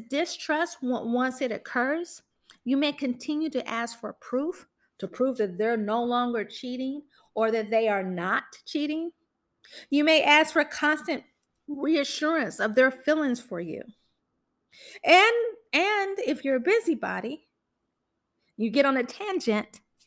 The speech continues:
you may seek reasons to disprove their statements or to prove their statements.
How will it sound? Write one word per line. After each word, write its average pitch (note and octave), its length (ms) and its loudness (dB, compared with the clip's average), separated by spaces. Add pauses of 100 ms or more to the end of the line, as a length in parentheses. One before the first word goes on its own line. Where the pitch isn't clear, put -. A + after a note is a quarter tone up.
(340)
you C4 80 0
may D#4 160 2
seek D#4+ 300 -2 (100)
reasons B3 460 -2
to G3+ 100 -4
disprove G3+ 1200 -4 (840)
their G#3 220 0
statements G#3 640 -6
or A#3+ 200 4
to C4+ 260 -6 (160)
prove G3+ 640 -4 (760)
their F#3 200 -2
statements. - 680 -10